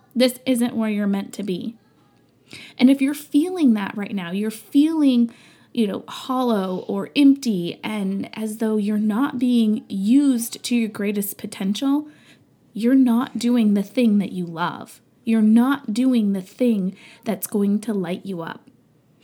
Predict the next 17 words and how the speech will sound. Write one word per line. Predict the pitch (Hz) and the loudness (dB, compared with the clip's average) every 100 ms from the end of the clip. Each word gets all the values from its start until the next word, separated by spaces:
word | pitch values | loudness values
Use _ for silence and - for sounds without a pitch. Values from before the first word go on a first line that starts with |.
| - _ | -20 _
And | 226 226 | 4 6
maybe | 262 302 | 6 4
you | 320 | 4
don't | 302 | 4
even | 294 277 | 6 4
know | 254 | 4
what | 240 233 | 0 -2
that | 185 180 | -4 -4
is. | - - - - - - | -6 -8 -14 -16 -20 -6
You | 226 | -4
know, | 202 | -2
maybe, | 202 233 254 247 240 _ _ _ _ _ _ _ _ _ - _ _ _ | 0 2 0 0 -4 _ _ _ _ _ _ _ _ _ -20 _ _ _
maybe | 247 233 254 294 | 6 6 6 2
it's | 330 262 | -2 -2
writing | 226 254 254 | 0 2 2
a | |
book. | 196 240 277 - | 0 -4 -6 -12